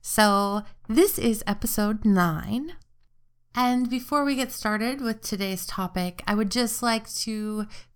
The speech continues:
tell you, please do find me on Facebook. I'm on there. Just last night, I was drawing cards for everyone on my page.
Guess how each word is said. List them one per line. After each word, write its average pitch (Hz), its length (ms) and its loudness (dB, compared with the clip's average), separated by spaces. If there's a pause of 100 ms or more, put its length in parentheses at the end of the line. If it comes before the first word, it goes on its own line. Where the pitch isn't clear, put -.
tell 294 260 2
you, 233 240 0
please 302 580 -2
do 247 400 -4
find 240 340 2
me 226 120 2
on 202 180 4
Facebook. 214 480 -2
I'm 196 220 0
on 214 260 4
there. 202 380 2 (400)
Just 220 500 4
last 208 320 4
night, 220 240 2
I 208 60 2
was 196 180 -2
drawing 196 380 0
cards 202 600 -2
for 208 160 -2
everyone 185 420 0
on 180 140 2
my 180 140 2
page. 175 540 -2